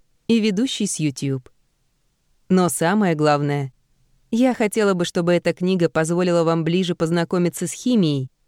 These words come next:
и дать шанс попасть под ее неотразимые чары. И если меня не обманывает вера в человечество и людскую любознательность, то по прочтении этой книги вы не только признаете, что химия — это действительно все.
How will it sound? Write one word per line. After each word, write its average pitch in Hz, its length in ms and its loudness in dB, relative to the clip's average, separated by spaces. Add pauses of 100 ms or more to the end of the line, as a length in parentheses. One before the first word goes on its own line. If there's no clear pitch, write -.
(440)
и 226 140 2
дать 214 240 0
шанс 196 300 -2
попасть 175 420 -2
под 165 160 -2
ее 160 180 2
неотразимые 151 720 -2
чары. 131 480 -6 (1300)
И 185 80 2
если 156 420 -2
меня 156 300 0
не 156 120 0
обманывает 147 600 -2
вера 151 280 0
в - 40 -14
человечество 156 680 -2
и 165 160 -2
людскую 160 380 -4
любознательность, 165 920 -2 (640)
то 311 140 -2
по 254 120 0
прочтении 202 560 0
этой 165 200 0
книги 190 460 0 (240)
вы 190 180 2
не 170 160 2
только 190 340 -2
признаете, 160 560 -2
что 151 200 -4
химия — 156 360 0
это 160 120 -4
действительно 160 720 -2
все. 151 360 -2